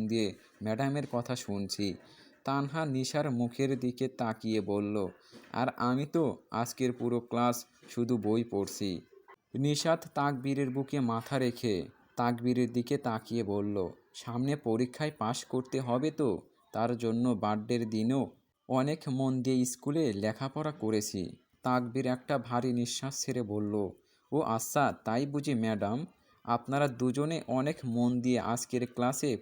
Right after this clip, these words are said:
পড়াশোনা করেছেন? আমি আপনাদের ক্লাসরুমের জানালা দিয়ে দেখলাম,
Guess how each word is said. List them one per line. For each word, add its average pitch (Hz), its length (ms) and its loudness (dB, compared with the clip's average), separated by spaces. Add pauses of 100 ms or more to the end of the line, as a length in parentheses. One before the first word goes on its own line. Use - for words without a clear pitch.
পড়াশোনা 123 440 0
করেছেন? 120 600 -2 (340)
আমি 120 300 -2
আপনাদের 117 480 0
ক্লাসরুমের 113 720 0 (220)
জানালা 117 400 2
দিয়ে 117 200 0
দেখলাম, 107 580 -2